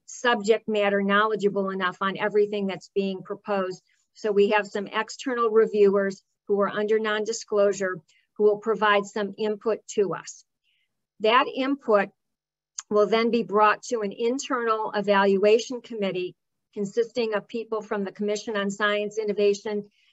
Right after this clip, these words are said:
and Technology and the New Jersey Economic Development Authority, who will score each application. The evaluation committee may contact the, uh, applicants for some clarifying comments, and there is an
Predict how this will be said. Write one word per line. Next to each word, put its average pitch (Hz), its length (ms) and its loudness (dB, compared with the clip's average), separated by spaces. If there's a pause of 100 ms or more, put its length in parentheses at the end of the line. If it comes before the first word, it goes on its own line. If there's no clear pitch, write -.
(140)
and 190 140 -8
Technology 208 1000 -2
and 196 120 -6
the 185 40 -10
New 190 160 -6
Jersey 202 400 2
Economic 196 520 -2
Development 226 460 -2
Authority, 202 500 0 (340)
who 233 100 6
will 208 160 0
score 226 600 2
each 220 320 -8 (100)
application. 190 800 -6 (800)
The 214 80 4
evaluation 240 880 4
committee 226 380 -2
may 196 200 -2
contact 247 920 -2 (680)
the, 214 420 0
uh, 180 300 0 (540)
applicants 254 560 0
for 214 140 -2
some 202 220 -6
clarifying 208 840 0 (360)
comments, 262 560 0 (140)
and 202 160 -4
there 196 120 -2
is 233 260 4
an 220 200 -4